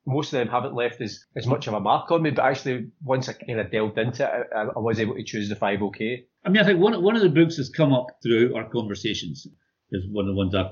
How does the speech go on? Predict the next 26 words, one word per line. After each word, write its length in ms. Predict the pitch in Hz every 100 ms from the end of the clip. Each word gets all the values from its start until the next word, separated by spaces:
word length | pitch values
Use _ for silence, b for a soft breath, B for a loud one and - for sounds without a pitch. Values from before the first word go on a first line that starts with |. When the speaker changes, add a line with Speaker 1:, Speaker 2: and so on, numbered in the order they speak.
| - -
Speaker 2:
picked 200 | 101 -
way 160 | 104
back 320 | 98 104 110 92
as 140 | 82
one 120 | 92
of 60 | 90
my 80 | 82
favourite 300 | 104 95 95
books, 180 | 95 85
or 80 | 92
possibly 400 | - 95 - 85
my 180 | 87 82
favourite 360 | - 101 90 85
book 120 | 92
of 80 | 92
all 160 | 90 85
time, 300 | 110 110 98
is 140 | 87
Don 200 | 104 92 90
Quixote. 400 | 160 - 87 - _ _
And 120 | - 113
again, 320 | 120 135 131
you 100 | 127
know, 180 | 120 120
I 40 |
mean, 340 | 117 113 113